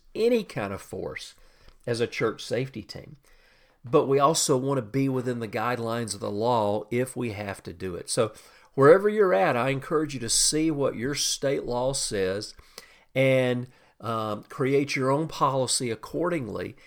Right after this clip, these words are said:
And it should pretty much mirror whatever state law is on how to use force and what those requirements are. So we go through this every single year, and we talk about every level of force, whether it's just giving verbal commands all the way up to using deadly force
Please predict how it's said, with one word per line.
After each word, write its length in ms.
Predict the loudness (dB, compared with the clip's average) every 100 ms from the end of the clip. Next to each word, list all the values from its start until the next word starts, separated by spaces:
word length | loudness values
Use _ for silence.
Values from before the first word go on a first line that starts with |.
| _
And 100 | -4
it 100 | -2
should 500 | -2 -6 -8 -18 -6
pretty 200 | -2 0
much 220 | 0 -2
mirror 480 | -4 -2 2 2 2
whatever 320 | 0 0 0
state 400 | 0 -2 0 0
law 340 | 0 2 2 0
is 300 | -4 -8 -14 -20 -20 _ _ -8
on 140 | -6
how 380 | -6 -4 -2 0
to 80 | -2
use 340 | -2 -4 -6
force 500 | -8 -4 -2 -4 -6
and 140 | -10
what 160 | -8 -6
those 300 | -6 -6 -10 -18 -20 _
requirements 480 | -12 -4 -2 -2 -4
are. 80 | -8
So 140 | -6
we 100 | -2
go 160 | 2 2
through 160 | 2 -2
this 220 | -2 -4 0
every 460 | 2 2 -2 -4
single 420 | -2 -4 -4 -4 -4
year, 180 | -4
and 80 | -4
we 120 | -6
talk 260 | -4 -4 -2
about 180 | -2 0
every 220 | 0 0
level 340 | 0 0 0
of 80 | -2
force, 380 | -2 -6 -6 -10 -18 -20 -20 -20 0
whether 220 | 2 2
it's 100 | 0
just 220 | -6 -4
giving 260 | -4 -4 0
verbal 320 | 2 4 0
commands 560 | -2 -4 0 0 -2 -6
all 320 | -2 0 2
the 80 | 0
way 220 | 0 0
up 160 | -2
to 120 | -8 -8
using 460 | -6 -4 -6 -8
deadly 400 | -6 -4 -4 -6
force 560 | -8 -4 -2 -2 -4